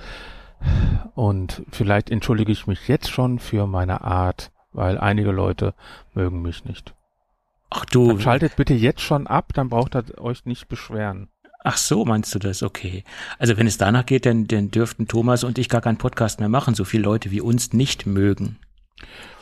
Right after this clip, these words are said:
Speaker 1: Ja, aber ist mir egal. Ganz ehrlich,
Speaker 2: <laughs>
Speaker 1: ähm, ich mag gerne Bod-, Podcast und
Speaker 2: Äh, Podcast, Podcast,
Speaker 1: Podcast.
Speaker 2: Max, äh,
Speaker 1: Ja, wir machen Podcast. Wir brauchen ein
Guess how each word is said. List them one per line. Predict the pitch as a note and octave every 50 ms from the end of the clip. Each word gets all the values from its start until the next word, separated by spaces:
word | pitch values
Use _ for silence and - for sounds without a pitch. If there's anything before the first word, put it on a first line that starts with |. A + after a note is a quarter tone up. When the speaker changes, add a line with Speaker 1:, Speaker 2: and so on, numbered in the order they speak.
| - _ -
Speaker 1:
Ja, | - A2+ F#2+ F#2 -
aber | - - A2 B2 -
ist | - - A2
mir | A#2+ A2
egal. | G2+ F#2+ - F#2+ F#2 F#2 F#2+ F#2+ - - - - - - - C3 -
Ganz | - A2+ A2 A#2
ehrlich, | B2+ A2+ A2 A2+ A2 - - - - _
Speaker 2:
<laughs> | _ -
Speaker 1:
ähm, | - A2+ A2 A2 G#2+ G#2+ A2 G#2+ A2 A2 - - - -
ich | C#3+ - -
mag | C3+ A2+ -
gerne | - G#2+ G#2+ A2 A2 G#2
Bod-, | G#2+ G#2+ G#2 - - _ -
Podcast | - B2 - - - - G#2+ G2 F#2+ F#2 - - - -
und | B2 G#2+ F2+ F#2+
Speaker 2:
Äh, | A#2 A2
Podcast, | - G#2+ G#2+ B2+ D3+ - - - - G#2 G2 G2 - - - G#2+ G2+
Podcast, | A#2+ - - - - G2+ A2 A#2 - -
Speaker 1:
Podcast. | A2 G#2 G#2 F#2+ F2+
Speaker 2:
Max, | F#2 F#2 A#2+
äh, | A#2+ B2 A#2+
Speaker 1:
Ja, | B2 B2 A#2+
wir | A#2 A2+
machen | A#2 B2 - B2 A2 F#2+
Podcast. | G#2+ A2 - - - - G#2 F#2 F2+ F2 F2 F2+ - - -
Wir | F#2+ - G2+ F#2+
brauchen | F#2 G2+ A2 - B2 A2+
ein | G2+ G#2 G#2+